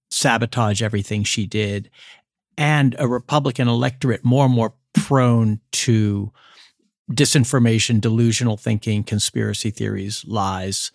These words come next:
about her because she was a magnet for them. Biden is too vanilla, I think, uh, to, to attract that kind of thing too much. His son seems to be the focus of most of it, but Hillary would have been.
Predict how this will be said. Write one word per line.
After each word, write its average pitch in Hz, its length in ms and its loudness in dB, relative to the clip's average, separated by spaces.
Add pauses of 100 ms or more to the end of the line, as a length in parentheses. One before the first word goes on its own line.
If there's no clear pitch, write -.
(220)
about 101 340 -4
her 107 460 -2 (140)
because 110 300 -2
she - 160 0
was 101 160 -2
a 104 60 -2
magnet 107 500 -2
for 90 260 -8
them. - 260 -12 (200)
Biden 120 560 0 (120)
is 98 440 -6 (280)
too 107 480 -2 (840)
vanilla, 120 420 4
I 104 140 -4
think, - 580 -8 (140)
uh, 101 420 -6 (100)
to, 123 340 -2 (100)
to 123 140 -4
attract 110 500 -4
that 95 280 -6
kind 107 220 -4
of 101 80 -4
thing 110 280 -2
too - 180 0
much. 101 240 -2
His 131 140 2
son 135 300 2
seems - 520 -2 (140)
to - 100 -8
be 110 120 -4
the 104 140 -4
focus 107 480 -6
of 107 60 -10
most 104 340 -4
of 98 80 -10
it, - 180 -16 (280)
but 117 160 -4
Hillary 127 320 0
would 110 180 -2
have 107 100 -4
been. 104 300 -8